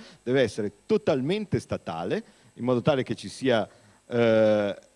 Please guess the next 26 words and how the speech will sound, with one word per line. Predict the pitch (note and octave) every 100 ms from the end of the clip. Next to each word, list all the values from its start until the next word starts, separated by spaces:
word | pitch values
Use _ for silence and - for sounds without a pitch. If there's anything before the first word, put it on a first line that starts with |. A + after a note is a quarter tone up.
| _ _ _ _
un, | C#3+ C#3 B2+ G#2+ -
un | A#2+
controllo | G2+ A2+ G#2 E3+ A3+ D#3+
e |
una | A#2+
responsabilità | G#2+ F3 - C#3+ A#2 B2 G#2+ G2 - F3 G2+
da | F#2
parte | - G2+ F#2 G#2
di | F#2
chi | -
la | G#2
governa, | F#2+ G2 G2+ F#2+ F2+
che | F2+ G2+
deve | G2+ G2+ G#2+
essere | A2 - A2 G#2
al | G2
servizio | - F#2+ G2+ B2 - A2+ F#2 - - _
del | G2+ A2+ A2
cittadino | - A2 - F#2+ B2+ A2 F#2+
e |
non | G2+ F#2+
al |
servizio | F2 G2 F2+ G2 -
di | F2+ F#2+
altri | F#2 F2 F2
interessi, | F2 F#2 E2 D2+ - - E3+